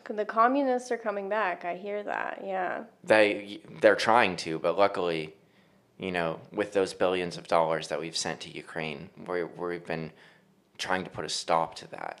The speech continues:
Speaker 1: And I'm sure, like, arming the big Nazi factions in Ukraine,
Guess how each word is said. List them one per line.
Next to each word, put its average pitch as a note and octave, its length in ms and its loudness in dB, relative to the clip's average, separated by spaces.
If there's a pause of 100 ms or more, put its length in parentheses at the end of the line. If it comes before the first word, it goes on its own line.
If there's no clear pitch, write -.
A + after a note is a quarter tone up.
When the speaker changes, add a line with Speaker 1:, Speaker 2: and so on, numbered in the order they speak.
(100)
Speaker 1:
And G#3 160 -4
I'm G3 160 0
sure, A3 460 4
like, F#3 360 4
arming F#3+ 680 2
the F#3 400 -2
big F#3 340 -4
Nazi G3 560 -4
factions A#3+ 760 -2
in C#4 140 2
Ukraine, D4+ 720 2